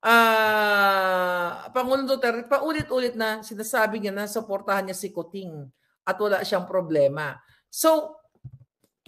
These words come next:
magtaka ka na, okay? At mag-iisip mo, "Uy, ikot na tumbong nila Lisa Smugs. Ano kaya ang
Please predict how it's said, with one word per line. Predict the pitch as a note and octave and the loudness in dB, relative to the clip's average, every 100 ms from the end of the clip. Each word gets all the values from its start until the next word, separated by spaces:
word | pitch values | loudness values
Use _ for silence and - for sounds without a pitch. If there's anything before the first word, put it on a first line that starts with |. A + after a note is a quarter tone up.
| - _ _ _ | -20 _ _ _
magtaka | G3+ A3+ C#4 - C#3+ | -8 -4 -4 -4 -6
ka | D#3 | -4
na, | F#3+ C3+ B2 - - | -4 -6 -8 -14 -14
okay? | B2+ D#3 A#3 A#3+ _ _ | -4 -2 -2 -6 _ _
At | - F#3+ G3 | -2 -2 -2
mag-iisip | F#3+ F3 F#3 - F3+ | -4 -4 -10 -8 -4
mo, | G#3+ | -2
"Uy, | A#3+ C4+ | -4 0
ikot | C4 C4 | 0 2
na | A3+ A3+ | 2 2
tumbong | G3 F3+ F3+ | 0 -2 -2
nila | F3 | -2
Lisa | E3+ D3 C#3+ D3 | -2 -2 -4 -6
Smugs. | C#3+ D3 - | -6 -6 -4
Ano | G3+ | -4
kaya | A#3+ A#3 A3+ G3+ | 0 4 4 4
ang | G#3 | -4